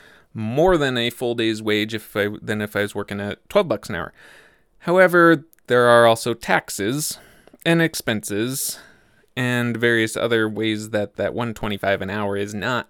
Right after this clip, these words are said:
actually a hundred twenty-five an hour. And on top of that, the possibility of working forty hours of consulting work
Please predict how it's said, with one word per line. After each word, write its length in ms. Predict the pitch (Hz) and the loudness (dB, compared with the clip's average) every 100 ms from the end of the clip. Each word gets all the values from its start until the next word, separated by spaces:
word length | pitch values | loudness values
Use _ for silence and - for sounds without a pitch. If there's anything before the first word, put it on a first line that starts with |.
| - | -10
actually 560 | 120 113 - 104 92 | -12 -12 -14 -12 -10
a 60 | 98 | -10
hundred 280 | 110 - - | -12 -14 -14
twenty-five 360 | 87 80 71 | -16 -14 -14
an 80 | 71 | -10
hour. 240 | 107 - - _ - - - _ _ _ _ _ _ _ _ _ _ | -12 -12 -20 _ -20 -20 -20 _ _ _ _ _ _ _ _ _ _
And 220 | 151 143 | -2 0
on 160 | 127 120 | 0 -2
top 220 | 127 113 | -2 -2
of 40 | |
that, 200 | 110 107 | 0 -2
the 80 | - | -4
possibility 600 | - 135 117 107 110 107 | -4 -4 -2 -6 -6 -6
of 100 | 101 | -8
working 540 | 104 123 120 - 110 104 | -4 -2 -2 -4 -8 -8
forty 420 | - 135 127 120 | 0 0 2 2
hours 300 | 110 110 107 | 2 2 -2
of 140 | 104 | -6
consulting 540 | - 110 120 120 107 101 | -8 -4 -2 -2 -6 -4
work 480 | 104 101 - - | -4 -6 -16 -20